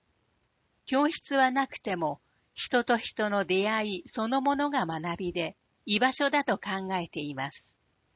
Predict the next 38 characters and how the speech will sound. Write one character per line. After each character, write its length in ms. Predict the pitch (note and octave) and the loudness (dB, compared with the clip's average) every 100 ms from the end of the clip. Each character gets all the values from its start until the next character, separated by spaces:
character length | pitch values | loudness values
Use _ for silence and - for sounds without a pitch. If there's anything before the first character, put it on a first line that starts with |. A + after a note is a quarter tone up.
| _ _ _ _ _ - | _ _ _ _ _ -2
い 100 | G#3+ | 0
ろ 160 | A#3+ B3+ | 4 4
い 80 | |
ろ 140 | B3+ B3 | 6 4
な 160 | A#3+ | 4
も 140 | A3+ A#3 | 2 0
の 120 | B3 | 2
が 160 | A3+ F3 | 2 2
混 140 | F3+ | 2
ざ 160 | G3 A3 | 2 0
り 180 | A3+ | 0
合 120 | A3 G3 | 0 -2
う 60 | |
と、 280 | - E3 - _ _ _ _ | -4 -6 -6 _ _ _ _
新 400 | - G#3 C#4+ D4 | -4 0 0 0
し 280 | C#4 D4+ D4+ | 0 2 2
い 20 | |
発 280 | B3 G3+ F3 _ | 2 -2 -6 _
見 240 | B3+ C4 | -4 -2
が 160 | B3 B3 | 0 0
あ 60 | B3 | 0
る 120 | G#3 | -2
ん 80 | D#3 | -4
で 100 | C#3+ | -8
す 200 | - C#3+ | -8 -4
よ。 240 | E3 - _ _ _ _ _ _ _ _ _ _ _ _ _ _ _ _ _ - | -4 -6 _ _ _ _ _ _ _ _ _ _ _ _ _ _ _ _ _ -2
開 260 | B3 C#4+ | 2 2
く 140 | - G3 | 2 4
学 220 | F#3 F#3 _ | 4 2 _
校 260 | G3 G3 | -2 -2
で 260 | F3+ F3+ - | 2 0 0
活 300 | - A3+ D4 | -2 0 0
動 200 | D4 C#4+ | 2 2
中 340 | C#4 - C4 B3 | 2 0 0 2
の 140 | A#3+ | 0
写 160 | A3 A3 | 0 -2
真 400 | - - A3 G#3 | -2 -4 -4 -2
が 240 | G3 F#3 | 0 0